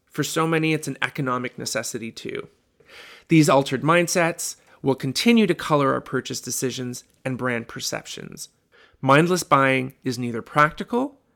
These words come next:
nor personally fulfilling as we shift toward decisions that reinforce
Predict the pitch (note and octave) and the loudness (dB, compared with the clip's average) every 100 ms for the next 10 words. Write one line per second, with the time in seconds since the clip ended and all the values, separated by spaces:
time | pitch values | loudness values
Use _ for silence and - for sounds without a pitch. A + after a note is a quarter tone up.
0 | _ - C3 A2+ - - C#3+ - C#3 C#3 | _ -4 -2 -2 -4 -2 -2 0 -2 -4
1 | - D#3 D3 B2 A2 G#2 F#2+ - _ _ | -4 -8 -6 -4 -4 -6 -10 -16 _ _
2 | - C3 C3 A#2+ - D#3 D#3 - - D3 | -2 -2 -2 -2 2 0 0 -8 -4 0
3 | D3 D3 - B2+ B2 A#2 B2 - A#2+ A#2+ | 0 -2 -4 -4 -6 -8 -8 -8 -8 -10
4 | - A#2 A2+ | -6 -6 -6